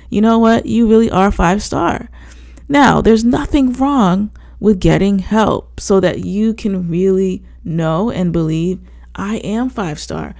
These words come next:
By the way, this message is brought to you by Turning on the Lights Global Institute, where we give you tools and tips to reach personal and professional goals.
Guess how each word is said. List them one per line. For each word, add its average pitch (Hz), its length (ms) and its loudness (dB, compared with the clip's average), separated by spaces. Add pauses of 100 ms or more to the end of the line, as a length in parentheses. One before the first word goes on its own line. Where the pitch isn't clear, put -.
(160)
By 175 200 0
the 180 100 0
way, 165 380 -4 (280)
this 185 200 -2
message 180 340 -2
is 175 100 -2
brought 170 300 -4
to 220 140 -6
you 180 240 -2
by 156 160 -4
Turning 180 320 -4
on 165 120 -2
the 160 80 -4
Lights 165 380 -4 (320)
Global 254 320 2
Institute, 175 460 0
where 165 100 0
we 165 140 2
give 175 160 0
you 160 100 -2
tools 254 380 -6
and 240 80 -4
tips 170 320 -6 (320)
to 180 100 -2
reach 175 240 0
personal 196 500 -2
and 156 240 -4
professional 160 520 -6
goals. - 420 -8